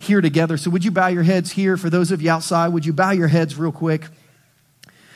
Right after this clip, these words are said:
Would you take a deep breath if you've not done that yet today? <sighs>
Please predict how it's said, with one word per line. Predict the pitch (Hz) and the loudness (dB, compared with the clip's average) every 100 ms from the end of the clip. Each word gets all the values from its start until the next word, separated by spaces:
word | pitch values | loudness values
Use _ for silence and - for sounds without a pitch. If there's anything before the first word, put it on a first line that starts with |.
| - | -2
Would | 196 | -2
you | 170 | 0
take | 185 220 | 0 0
a | |
deep | 180 208 175 | 0 0 0
breath | 190 185 | 0 0
if | 175 165 | 0 0
you've | 151 | 0
not | 180 160 | -2 -2
done | 170 | -2
that | 165 160 | -2 -2
yet | 156 | -4
today? | 156 165 165 160 143 - - - - - - _ _ _ _ | -4 -4 -2 -2 -6 -14 -20 -20 -20 -20 -20 _ _ _ _
<sighs> | _ | _